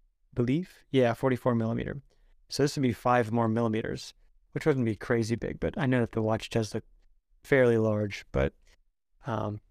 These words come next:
I don't know. It's just eight hundred bucks. That's quite a bit of money, and I really don't feel like spending that right now, but I wonder how much I could get out of my Apple four.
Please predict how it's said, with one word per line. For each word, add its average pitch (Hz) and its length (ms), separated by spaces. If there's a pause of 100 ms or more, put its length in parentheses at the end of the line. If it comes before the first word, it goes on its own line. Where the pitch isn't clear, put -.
(140)
I 160 100
don't 127 100
know. 110 120
It's 147 160
just - 140
eight 135 80
hundred 123 200
bucks. - 360
That's - 180 (520)
quite 151 160
a - 20
bit 147 140
of 156 60
money, 135 380 (460)
and 123 220
I 117 60
really 117 220
don't 113 200 (100)
feel 127 140
like 113 140
spending 117 300
that 113 140
right 117 140
now, 113 160
but 120 240 (120)
I 135 120
wonder 151 160
how 123 80
much 123 200
I 113 60
could 113 100
get 117 200
out 120 100
of 113 80
my 104 320 (480)
Apple 117 220
four. - 460